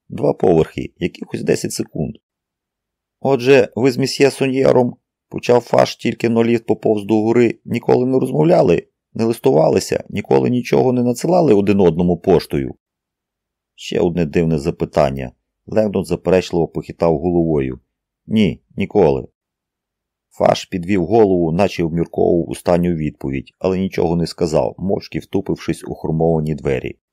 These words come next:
Ліфт їхав догори, і Лендон намагався зосередитись на чомусь іншому, окрім чотирьох стін довкола себе.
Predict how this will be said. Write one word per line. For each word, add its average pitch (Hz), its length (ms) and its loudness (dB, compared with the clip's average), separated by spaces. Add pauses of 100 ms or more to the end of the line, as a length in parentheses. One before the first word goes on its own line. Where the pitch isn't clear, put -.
(640)
Ліфт 117 320 -8
їхав 101 320 -4
догори, 90 640 0
і 90 100 -6
Лендон 92 420 -2
намагався 87 540 -4
зосередитись 80 800 -2
на 76 80 -6
чомусь 85 440 -4
іншому, 87 440 -6
окрім 95 360 -4
чотирьох 80 480 -2
стін 85 260 -6
довкола 76 440 -2
себе. 62 460 -8